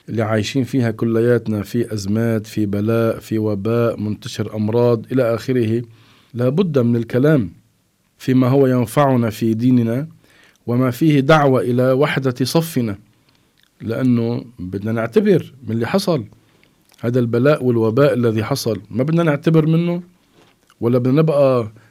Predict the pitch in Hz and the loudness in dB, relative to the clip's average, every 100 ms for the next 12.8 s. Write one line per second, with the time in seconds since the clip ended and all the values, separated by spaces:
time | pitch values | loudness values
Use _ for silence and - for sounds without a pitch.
0 | _ 101 123 120 - 143 139 127 117 110 | _ -4 -2 -2 0 2 2 0 -4 -2
1 | 113 - 135 131 131 _ _ _ _ - | -4 0 2 0 -2 _ _ _ _ -12
2 | 143 - 117 127 127 120 247 220 156 - | -10 -8 -4 0 0 0 0 4 2 0
3 | _ _ _ _ - 120 113 117 123 156 | _ _ _ _ -6 -2 -2 0 2 4
4 | 156 123 120 131 147 202 151 - _ _ | 4 0 0 2 4 2 -2 -14 _ _
5 | _ _ _ _ _ _ 107 127 123 113 | _ _ _ _ _ _ -2 0 2 2
6 | 117 104 160 139 117 123 110 98 113 151 | 0 2 2 2 0 -2 -4 -2 4 6
7 | 131 92 - - _ _ - 107 - 113 | 4 0 -10 -20 _ _ -14 -12 -6 -2
8 | 135 143 131 120 113 110 104 104 139 139 | -2 -2 -4 -4 -2 -2 -6 0 2 2
9 | 107 - - _ _ _ - 110 117 135 | 0 -6 -20 _ _ _ -12 -6 -2 -2
10 | 139 135 107 110 113 113 113 135 131 120 | -2 -4 -4 -4 -2 0 2 2 2 2
11 | 117 117 160 160 123 120 117 113 117 104 | 2 2 0 0 -2 0 -2 0 -2 -2
12 | 107 107 101 101 104 101 98 | -4 -4 -4 -6 -6 -6 -6